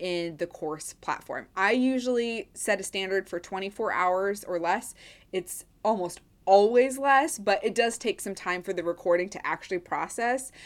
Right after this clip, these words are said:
and then you have to upload it to Kajabi or whatever course platform you're using. So just keep in that mind, keep that in mind. I do like to give parameters of when they can expect it there.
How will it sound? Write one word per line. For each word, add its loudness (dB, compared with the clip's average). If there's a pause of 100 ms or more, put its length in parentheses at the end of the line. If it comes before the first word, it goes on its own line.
(180)
and -4
then -2
you -4
have -2
to -2
upload 2
it -2
to -6
Kajabi 0
or 0
whatever 0
course -6
platform -6
you're -4
using. -2 (200)
So 0
just 0
keep 0
in 0
that 0
mind, -2 (160)
keep 2
that 2
in -2
mind. 2
I 4
do -4
like 2
to -4
give 2
parameters 0
of -12
when -4
they -4
can -12
expect -10
it -10
there. -10